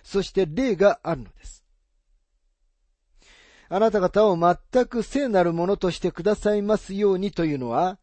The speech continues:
完璧という意味ではなく、私たちが成熟の領域に達するべきであるということです。私たちはキリストにある赤ん坊のままでいてはいけません。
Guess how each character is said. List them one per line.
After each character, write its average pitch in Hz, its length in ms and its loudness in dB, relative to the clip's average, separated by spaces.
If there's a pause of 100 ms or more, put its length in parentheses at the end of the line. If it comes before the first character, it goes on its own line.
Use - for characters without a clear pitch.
(400)
完 233 300 -4
璧 - 260 -6
と 220 140 2
い 208 100 -2
う 202 100 2
意 226 60 0
味 190 140 -2
で 147 100 2
は 139 100 0
な 151 140 -2
く、 107 320 -16 (340)
私 180 320 -2
た 170 100 -2
ち - 140 -8
が 196 280 2 (220)
成 247 320 -2
熟 247 300 -8
の 220 120 2
領 208 280 2
域 196 220 -8
に 196 120 -4
達 - 340 -6
す 240 160 -12
る 240 120 -8
べ 233 140 -4
き 196 120 -10
で 190 240 2
あ 214 140 2
る 190 80 -2
と 180 140 -2
い 190 100 -2
う 220 100 -2
こ 131 140 -10
と - 100 -20
で - 120 -20
す。 - 220 -20 (1700)
私 180 240 0
た 160 100 -4
ち 156 100 -14
は 160 120 0
キ - 180 -6
リ 240 100 -2
ス - 80 -12
ト 240 140 -4
に 226 140 0
あ 220 100 6
る 175 160 6
赤 165 280 2
ん 247 100 -8
坊 233 180 0
の 214 160 0
ま 208 160 2
ま 196 140 0
で 196 240 2
い 175 120 -10
て 185 140 -2
は 190 140 0
い 151 80 -2
け 143 100 -8
ま 110 100 -8
せ - 140 -18
ん。 85 60 -20